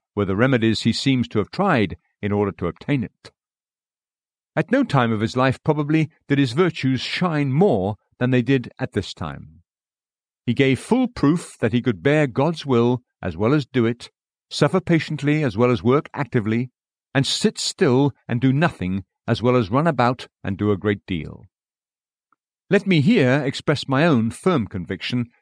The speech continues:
that this is the highest point of excellence in a Christian. Self-conceit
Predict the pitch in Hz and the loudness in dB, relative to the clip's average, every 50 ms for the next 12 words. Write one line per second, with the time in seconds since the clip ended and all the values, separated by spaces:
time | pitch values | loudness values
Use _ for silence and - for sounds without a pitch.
0 | _ _ _ _ _ - - 147 - 175 202 - - - - 151 - - 143 - | _ _ _ _ _ -4 -4 -2 0 0 0 0 -2 -2 -2 -2 0 0 -2 0
1 | - 208 226 220 202 160 - - - - - 156 156 - - 131 120 117 110 - | 2 2 2 2 2 0 -2 -10 -8 -2 0 0 0 0 -2 -2 -2 -2 -4 -2
2 | - - 127 123 127 - - - - - 156 123 110 113 117 113 - - 120 117 | -4 -2 -2 -2 -2 -4 -6 -6 -2 0 0 2 2 0 -2 -4 -4 -6 -6 -6
3 | - - 92 - - - 107 - - 80 _ _ _ _ _ _ _ _ _ _ | -6 -10 -10 -10 -10 -14 -16 -18 -20 -20 _ _ _ _ _ _ _ _ _ _
4 | _ _ _ _ _ _ _ _ - - - 208 226 - - - 240 233 - - | _ _ _ _ _ _ _ _ -8 -2 0 0 0 0 0 2 2 2 2 2
5 | - 156 160 - - - | 0 0 0 -2 -10 -16